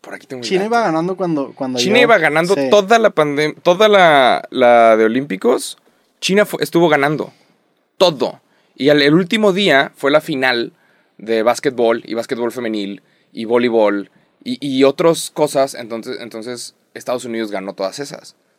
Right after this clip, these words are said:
Speaker 1: El equipo de la N B A y
Speaker 2: Sí.
Speaker 1: la W N B A, todos estos equipazos, obviamente ganan. Entonces Estados Unidos terminó con treinta y nueve medallas de oro, China con treinta y ocho. Entonces quedaron uno y dos. Entonces en Estados Unidos se está moviendo este mapa en donde Estados Unidos ganó,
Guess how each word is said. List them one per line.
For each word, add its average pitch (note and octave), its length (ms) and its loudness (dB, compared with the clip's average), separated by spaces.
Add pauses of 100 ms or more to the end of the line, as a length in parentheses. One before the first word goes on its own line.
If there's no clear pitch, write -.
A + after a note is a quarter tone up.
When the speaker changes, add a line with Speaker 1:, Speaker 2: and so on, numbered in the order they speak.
(180)
Speaker 1:
El G2 100 -10
equipo A#2 380 -6
de G#2 60 -4
la G2+ 80 -6
N A#2 140 -10
B A#2 160 -6
A G#2+ 300 -4
y G#2 40 -4
Speaker 2:
Sí. G2 60 -6
Speaker 1:
la G2 200 -4
W A2+ 420 0
N A2+ 100 -4
B A2 220 -2
A, F#2+ 180 -6
todos B2 280 -10
estos B2 220 -16
equipazos, A#2 580 -10 (420)
obviamente B2+ 480 -6
ganan. C3 480 -2
Entonces B2+ 220 -4
Estados C3 240 2
Unidos C3 160 -2
terminó A#2 200 -2
con C3 140 -4
treinta A#2 240 -2
y A#2 60 -2
nueve D3+ 260 -2
medallas B2+ 400 2
de A#2+ 80 0
oro, A2 300 2 (400)
China B2 240 -8
con G#2 160 -10
treinta F#2+ 220 -10
y G2 60 -4
ocho. - 260 -10 (800)
Entonces - 200 -20
quedaron B2+ 320 2
uno D#3 220 -2
y C#3 80 -4
dos. C#3 340 -2 (360)
Entonces C#3 300 -4 (240)
en C#3 140 -2
Estados D#3+ 400 2
Unidos D3 360 2
se - 180 -8
está B2 160 0
moviendo C3 420 2
este B2 220 -6
mapa A#2 420 -2
en G#2+ 80 -14
donde G2+ 160 -12
Estados A2+ 260 -6
Unidos A2 220 -10
ganó, D#3 300 -6